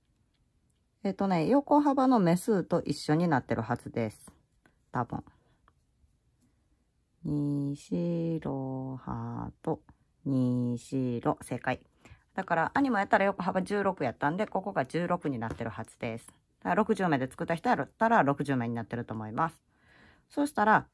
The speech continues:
ここで鎖編み一つします。ね。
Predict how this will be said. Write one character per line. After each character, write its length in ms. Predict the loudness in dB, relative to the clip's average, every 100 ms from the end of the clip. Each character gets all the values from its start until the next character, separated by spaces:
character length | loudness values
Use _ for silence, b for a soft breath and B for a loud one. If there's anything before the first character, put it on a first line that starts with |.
| -6
こ 140 | -2
こ 160 | 2 2
で 120 | 0
鎖 320 | -2 0 2
編 140 | 2
み 80 | 0
一 200 | -2 -4
つ 140 | -4 -8
し 140 | -6
ま 340 | -6 -6 -10
す。 220 | -12 _ _ _ _ _ _ _ -8
ね。 240 | -8 -8